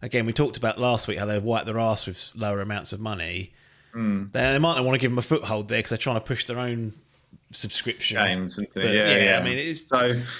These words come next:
Speaker 2: that, that in the short term at least is probably not gonna be a goer. But I think what they would do is say to,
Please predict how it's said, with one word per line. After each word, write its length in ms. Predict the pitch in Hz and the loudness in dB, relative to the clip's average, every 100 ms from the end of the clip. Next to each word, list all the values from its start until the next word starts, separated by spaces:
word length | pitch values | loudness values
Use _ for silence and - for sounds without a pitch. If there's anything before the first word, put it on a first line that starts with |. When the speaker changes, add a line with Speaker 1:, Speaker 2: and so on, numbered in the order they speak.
| - - _ - | -14 -20 _ 2
Speaker 2:
that, 360 | 170 - - | 2 2 0
that 340 | 170 180 - - | 2 2 0 -2
in 140 | 156 151 | 2 4
the 100 | 147 | 4
short 340 | - 147 135 | 4 2 0
term 340 | - 104 104 | 2 4 4
at 80 | 107 | 2
least 480 | 117 104 92 - - 110 - | 4 2 2 -2 -6 -8 -4
is 160 | 117 113 | -2 -2
probably 280 | - 117 113 | 0 2 4
not 200 | 113 107 | 2 2
gonna 140 | 107 | 0
be 120 | 104 101 | 2 2
a 100 | 95 | 2
goer. 360 | 110 101 92 107 | 2 4 2 4
But 80 | 110 | 0
I 60 | 110 | 2
think 180 | 123 | 2
what 120 | 127 117 | 4 2
they 100 | 110 | 2
would 260 | 131 - | 0 0
do 180 | 95 87 | 0 2
is 200 | 98 104 | 2 2
say 400 | - 110 104 101 98 - | 2 2 4 2 -2 0
to, 420 | 101 98 98 | 2 4 2